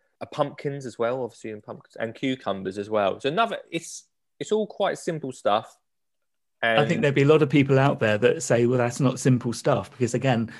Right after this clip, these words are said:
Speaker 2: the, the gardening level of knowledge generally
Speaker 1: Mm.
Speaker 2: perhaps isn't as great as we'd like to think it would be.
Speaker 1: Well, really good point. So the idea is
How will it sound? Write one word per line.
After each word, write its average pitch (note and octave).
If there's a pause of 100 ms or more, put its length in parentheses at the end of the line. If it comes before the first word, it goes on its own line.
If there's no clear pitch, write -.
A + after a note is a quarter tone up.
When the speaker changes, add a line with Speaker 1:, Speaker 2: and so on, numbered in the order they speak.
(180)
Speaker 2:
the, C3+
the C3+
gardening C#3
level C3
of B2
knowledge C#3 (320)
generally A2+
Speaker 1:
Mm. -
Speaker 2:
perhaps -
isn't B2+
as A#2+
great A#2
as A2+ (180)
we'd A2
like A#2+
to -
think A2+
it A2
would D#3
be. F#2 (160)
Speaker 1:
Well, A2
really D3
good C#3
point. G2+
So B2
the C#3
idea D3
is G#2